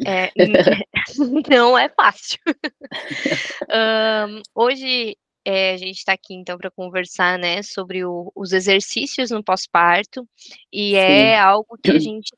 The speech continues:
Speaker 1: tem muitas dúvidas, assim, né, de como é melhor, como concilia e tudo mais. Mas primeiro eu
Speaker 2: Uhum.
Speaker 1: queria entender um pouquinho mais o trabalho que você faz hoje, né, você
Speaker 2: Sim.
Speaker 1: é professora de sling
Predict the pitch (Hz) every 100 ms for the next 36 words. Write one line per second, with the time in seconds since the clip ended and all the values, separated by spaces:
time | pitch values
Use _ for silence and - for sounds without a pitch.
0 | - 254 269 277 311 370 370 262 233 247
1 | 233 185 180 180 175 175 - 185 175 175
2 | 175 214 226 202 - 269 226 190 175 202
3 | 214 202 - - 196 185 - 185 208 190
4 | - 185 180 180 196 220 - - - -
5 | - 220 240 262 262 277 269 294 277 285
6 | - 277 277 302 302 294 320 330 339 -
7 | 320 320 302 302 285 - 302 277 277 277
8 | - - - 285 311 311 240 226 214 170
9 | 165 _ _ 190 185 196 202 - 190 180
10 | 190 185 190 202 _ _ 202 - 196 185
11 | 175 - - - _ - 185 180 180 180
12 | 180